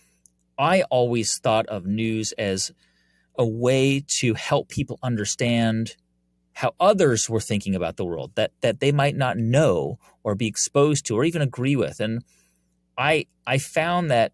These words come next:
the news environment by the two thousand tens was really fracturing in such, in such an intense way that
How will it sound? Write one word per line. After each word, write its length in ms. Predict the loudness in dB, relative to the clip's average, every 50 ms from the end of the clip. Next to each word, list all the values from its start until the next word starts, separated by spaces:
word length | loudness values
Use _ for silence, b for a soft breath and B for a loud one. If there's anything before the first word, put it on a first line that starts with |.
| -4
the 140 | -4 -2 0
news 440 | 0 2 2 0 0 0 -2 -2 -4
environment 760 | -2 -2 -2 -2 -2 -2 -2 0 0 0 0 -2 -2 -4 -8 _ _ _ _ _ _ _ _ _ _ _ _ _ _ _ _ _ -18 -18 -16 _ 0
by 160 | 2 2 2
the 120 | 2 0
two 160 | -4 -6 -4 0
thousand 360 | 0 0 0 0 -4 -8 -10
tens 400 | -8 -8 -8 -6 -6 -6 -6 B B B B B B B
was 160 | -6 -6 -6
really 680 | -6 -6 -4 -2 0 2 2 2 2 2 0 -2 -4 -8
fracturing 640 | -14 -10 -6 -4 -4 -4 -4 -6 -6 -6 -6 -6 -6
in 80 | -6
such, 320 | -6 -4 -4 -4 -6 -8 -10
in 140 | -8 -6 -4
such 420 | -4 -2 0 0 0 0 -2 -4
an 100 | -4 -4
intense 460 | -4 -4 -4 -4 -6 -6 -6 -6 -4 -2
way 160 | 0 0 2
that 240 | 4 4 2 2